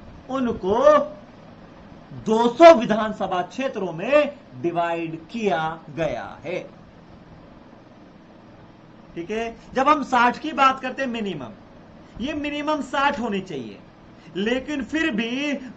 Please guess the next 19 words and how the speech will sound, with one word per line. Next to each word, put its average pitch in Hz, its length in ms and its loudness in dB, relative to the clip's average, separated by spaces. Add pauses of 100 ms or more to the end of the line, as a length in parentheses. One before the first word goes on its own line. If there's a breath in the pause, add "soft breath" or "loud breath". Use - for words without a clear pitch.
(160)
गोवा, 254 520 4 (840)
सिक्किम 277 720 -4 (680)
और 302 160 2
मिजोरम 269 680 2 (320)
कुछ 311 220 -2 (240)
तीन 320 360 -4
राज्य 240 680 -2
ऐसे 208 360 -6 (180)
हैं 277 520 -8
जहां 208 300 -4
पर 240 380 -6
exceptional 277 760 -2 (140)
case 294 420 -2
के 220 200 -10
तौर 190 360 -8
पर 196 220 -4
बात 156 360 -4
होती 220 380 -12
है। 233 140 -8